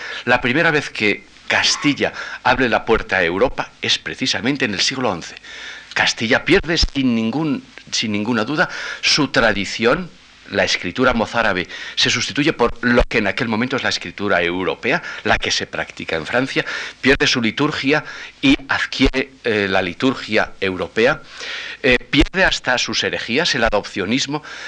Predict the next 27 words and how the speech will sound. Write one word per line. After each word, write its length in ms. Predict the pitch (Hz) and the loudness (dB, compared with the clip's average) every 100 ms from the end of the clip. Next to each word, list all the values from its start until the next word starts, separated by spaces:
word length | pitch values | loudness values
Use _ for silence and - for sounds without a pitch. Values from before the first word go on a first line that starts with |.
| - - | -4 4
y 100 | 123 | 4
adopta 580 | 101 123 - 143 143 - | 6 2 2 0 0 -2
un 200 | 120 127 | -2 0
determinado 640 | 113 107 92 90 107 117 | 0 -2 -4 -2 0 0
tipo 460 | - 139 143 113 - | -4 -6 0 0 0
de, 460 | 107 87 92 95 - | -10 -4 0 -2 -4
eh, 160 | - 98 | -8 -4
comportamiento 640 | 104 92 98 101 117 123 | -2 -2 -2 0 0 0
religioso 520 | 113 95 - 107 135 - - 123 113 | 0 -4 -2 -2 -4 -8 -14 -10 -4
que 100 | 113 | -2
está, 320 | 95 - 127 - - - - - | 0 4 2 2 -8 -14 -8 -2
que 100 | 120 | 0
es 80 | 139 | 2
el 80 | |
normal 360 | 110 98 101 107 | 0 0 0 0
en 120 | 98 | 0
Europa. 400 | 92 101 - 135 - - - - - | 0 -2 -4 -10 -12 -18 -16 -14 -6
Adquiere 480 | - - - 120 - 151 | -6 -2 0 0 2 2
una 180 | 143 | 2
forma 320 | 127 131 113 98 | 2 2 2 0
de 60 | |
escribir 400 | 95 - 90 127 | 0 -2 -2 -2
que 120 | 131 | 0
don 140 | 127 110 | 0 0
Ramón 280 | 95 117 123 | 2 2 2
Menéndez 360 | 104 104 123 | 2 0 -2
Pidal, 320 | - 110 127 | -2 -2 -2